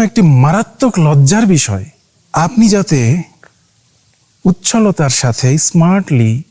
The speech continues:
হেঁটে বেড়াতে না পারেন, সারাক্ষণ তটস্থ থাকেন, আপনি যাতে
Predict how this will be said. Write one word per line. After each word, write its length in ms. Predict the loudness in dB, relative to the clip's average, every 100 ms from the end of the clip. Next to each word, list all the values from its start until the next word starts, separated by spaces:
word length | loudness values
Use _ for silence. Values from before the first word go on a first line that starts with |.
| _ _ _ _ _
হেঁটে 200 | 0 0
বেড়াতে 300 | 0 -2 0
না 160 | 0 0
পারেন, 300 | 0 -2 -2 -4 _ _ _ _ _ _ _ _ _ _ _ -4
সারাক্ষণ 440 | -2 -2 0 -2
তটস্থ 440 | 0 -2 0 -2 -2 -2
থাকেন, 340 | 0 -2 -2 -4 -10 _ _ _ _ _ _ _ _ _ _ _ _ _ _ _ _ _ _ _ _ _ _ _ _ _ -20 _
আপনি 300 | -4 0 2 2
যাতে 320 | 0 0